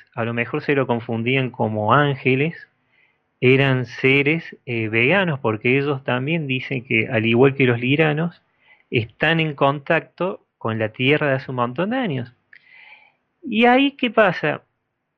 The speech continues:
Lo que ellos hicieron con la primera humanidad terrestre, que era obviamente muy distinta a, a la que somos ahora, eran seres muchos humanos mucho más altos,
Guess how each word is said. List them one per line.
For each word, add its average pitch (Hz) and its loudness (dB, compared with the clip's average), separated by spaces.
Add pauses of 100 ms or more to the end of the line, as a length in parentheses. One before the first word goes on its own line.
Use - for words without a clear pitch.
(420)
Lo 135 -4
que 170 2
ellos 214 -4 (200)
hicieron 127 -4 (320)
con 104 -4
la 107 2
primera 123 2
humanidad 120 -2
terrestre, 135 -2
que 113 -2
era 110 0
obviamente 113 -2 (280)
muy 117 -6
distinta 123 0
a, 113 -6
a 107 -4
la 107 -2
que 107 -6
somos 123 -2
ahora, 160 6
eran 110 0
seres 117 -2
muchos 113 -6
humanos 117 0
mucho 117 -4
más 113 -2
altos, 127 -2